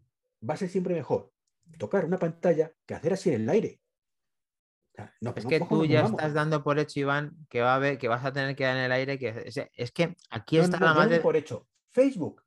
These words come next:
Speaker 1: me, me, los vídeos que me ha sacado, me ha dicho
Speaker 2: Pero
Speaker 1: que
Speaker 2: es
Speaker 1: va a
Speaker 2: que,
Speaker 1: ser así.
Speaker 2: pero es que a-, que tú no te puedes amparar en Facebook. Es que no sabes el
Speaker 1: No,
Speaker 2: concepto
Speaker 1: no, no,
Speaker 2: por
Speaker 1: no, no,
Speaker 2: parte
Speaker 1: no.
Speaker 2: de
Speaker 1: Es que
Speaker 2: Apple.
Speaker 1: lo que ha sacado Facebook es lo que todo el mundo está. Hay dos, dos vertientes, los que opinan como yo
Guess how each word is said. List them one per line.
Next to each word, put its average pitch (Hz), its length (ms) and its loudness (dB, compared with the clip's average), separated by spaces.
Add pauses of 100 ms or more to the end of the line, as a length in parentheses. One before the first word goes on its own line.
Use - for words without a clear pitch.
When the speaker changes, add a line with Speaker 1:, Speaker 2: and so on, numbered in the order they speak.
(120)
Speaker 1:
me, 151 340 -2
me, 139 180 -10
los 139 120 0
vídeos 247 240 -2
que - 80 -10
me 170 80 -4
ha - 40 -12
sacado, 180 440 0
me 147 120 -2
ha 185 40 4
dicho 214 140 0
Speaker 2:
Pero - 60 2
Speaker 1:
que - 40 6
Speaker 2:
es 165 60 4
Speaker 1:
va 156 40 0
a - 20 -2
Speaker 2:
que, - 60 -6
Speaker 1:
ser 143 100 -4
así. - 220 -8
Speaker 2:
pero 147 120 4
es 160 80 2
que 214 100 2
a-, 196 260 0 (100)
que 131 120 -4
tú 156 160 -4
no 214 160 4
te 208 120 4
puedes 196 360 2
amparar 165 600 2
en 143 200 -2
Facebook. 202 560 -4
Es - 160 -8
que 202 120 0
no 208 100 2
sabes 214 300 2
el 190 100 2
Speaker 1:
No, 170 60 -10
Speaker 2:
concepto 175 360 0
Speaker 1:
no, 190 140 2
no, 190 80 0
Speaker 2:
por 185 100 2
Speaker 1:
no, 185 40 0
no, 185 80 0
Speaker 2:
parte 180 140 2
Speaker 1:
no. 135 140 0
Speaker 2:
de 127 60 -4
Speaker 1:
Es 175 160 0
que 247 120 6
Speaker 2:
Apple. 165 160 -4
Speaker 1:
lo 131 180 4
que 170 80 2
ha - 40 -4
sacado 220 280 -2
Facebook 240 320 -2 (100)
es 170 100 0
lo 190 120 0
que 123 100 -4
todo 165 120 -2
el 196 40 -4
mundo 202 140 -4
está. 196 320 -8 (120)
Hay 135 120 -2
dos, 143 200 -4
dos 156 140 0
vertientes, 101 340 -4
los 82 120 -14
que - 80 -20
opinan 110 200 -6
como 147 160 0
yo 254 220 4